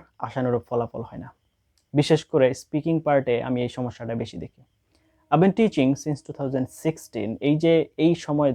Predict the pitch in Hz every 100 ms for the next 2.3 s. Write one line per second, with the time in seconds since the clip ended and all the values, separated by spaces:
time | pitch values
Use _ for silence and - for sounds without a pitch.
0 | 127 135 143 143 139 131 120 123 - 135
1 | 135 127 120 120 113 117 117 113 120 135
2 | 123 - 120